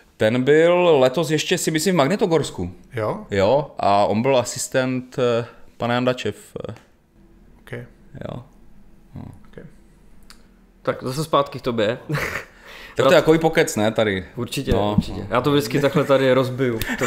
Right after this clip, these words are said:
Speaker 3: to vaše povídání.
Speaker 2: Richard to musí držet, tu linii toho rozhovoru.
Speaker 1: Jo, jo.
Speaker 3: No. Eh, vrací se teda zpátky do Vítkovic, kde postupně přes juniorku, eh, se vlastně propracuješ až do extraligy,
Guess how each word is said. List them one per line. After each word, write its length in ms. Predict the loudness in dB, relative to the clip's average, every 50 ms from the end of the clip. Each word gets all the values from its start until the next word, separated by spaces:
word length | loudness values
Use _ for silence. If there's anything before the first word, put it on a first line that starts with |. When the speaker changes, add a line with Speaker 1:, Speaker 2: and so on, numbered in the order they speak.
| 6 6 6 6
Speaker 3:
to 100 | 6 6
vaše 240 | 6 6 6 6 4
povídání. 480 | 4 4 4 4 4 4 4 4 4
Speaker 2:
Richard 240 | 2 4 4 4 4
to 60 | 4 4
musí 200 | 4 6 4 6
držet, 360 | 6 6 6 6 4 4 4
tu 100 | 2 4
linii 280 | 4 4 4 2 2 0
toho 160 | 0 0 0
rozhovoru. 280 | 0 2 2 4 4 4
Speaker 1:
Jo, 180 | 4 4 2 2
jo. 120 | 0 -2 -4 -8 -14 -12
Speaker 3:
No. 180 | -10 -10 -8 -6
Eh, 840 | -6 -8 -8 -10 -16 -18 -18 -18 -20 -20 -20 -12 -4 0 2 2 2 2
vrací 360 | 2 0 0 0 0 -2 -4
se 140 | -4 -2 -2
teda 160 | 0 0 -2
zpátky 360 | 0 0 -2 -2 -2 -2 -2
do 80 | 0 0
Vítkovic, 580 | 0 -2 -2 0 0 0 0 -2 -4 -8 -10 -6
kde 200 | -2 0 0 0
postupně 460 | -2 -4 -10 -10 -10 -10 -8 -8 -6
přes 240 | -4 -4 -4 -4 -4
juniorku, 720 | -2 0 2 2 2 2 0 -2 -2 -2 -2 -2 -2 -4 -8 -12
eh, 300 | -12 -10 -10 -10 -10 -10
se 140 | -8 -6 -6
vlastně 400 | -4 -4 -4 -6 -4 -4 -4 -4
propracuješ 560 | -4 -4 -4 -2 -2 -2 -2 -4 -4 -4 -4
až 100 | -4 -4
do 120 | -2 -2 -2
extraligy, 640 | -2 -2 -4 -4 -2 0 0 -2 -2 -4 -4 -6